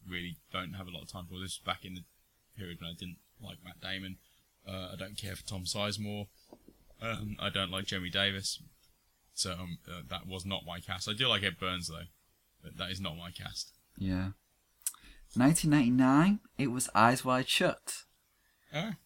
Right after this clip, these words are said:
Speaker 2: Which I love. It's one of my favourite films of all time. It was in
Speaker 1: Mm-hmm.
Speaker 2: my top fifty when we did the hundred films you must see
Speaker 1: Yep.
Speaker 2: before you die.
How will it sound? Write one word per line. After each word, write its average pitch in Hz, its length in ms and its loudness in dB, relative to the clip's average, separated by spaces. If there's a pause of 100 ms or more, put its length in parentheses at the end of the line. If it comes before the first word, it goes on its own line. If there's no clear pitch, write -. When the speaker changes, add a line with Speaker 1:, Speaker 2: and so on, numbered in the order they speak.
Speaker 2:
Which - 400 2
I 110 500 4
love. 104 720 6
It's - 180 -4
one 110 140 6
of 107 60 8
my 104 160 6
favourite 107 340 2
films 104 200 2
of 104 80 -4
all 95 160 2
time. 131 520 2 (160)
It 98 60 -2
was 101 160 0
in 101 80 4
Speaker 1:
Mm-hmm. 101 80 6
Speaker 2:
my 95 220 4
top - 280 -6
fifty 120 440 0
when 110 140 4
we 104 80 2
did 101 220 -2
the 98 260 -2 (120)
hundred 101 260 2
films 98 720 -4 (260)
you 101 80 -2
must 101 180 0
see 101 120 2
Speaker 1:
Yep. 101 80 2
Speaker 2:
before 98 220 0
you 92 80 0
die. 110 340 4